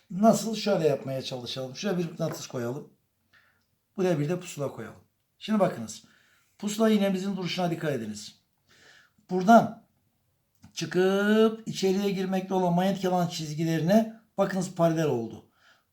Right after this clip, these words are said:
Ben pusulanın duruşunu değiştireyim, yerini değiştireyim. Bakınız şuradan çıkan çizgiye paralel.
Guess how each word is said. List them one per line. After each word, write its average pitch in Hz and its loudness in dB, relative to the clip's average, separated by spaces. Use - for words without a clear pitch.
Ben 208 2
pusulanın 220 4
duruşunu 214 2
değiştireyim, 196 2
yerini 175 2
değiştireyim. 185 0
Bakınız 185 -2
şuradan 180 0
çıkan 175 -4
çizgiye 160 -2
paralel. 123 -6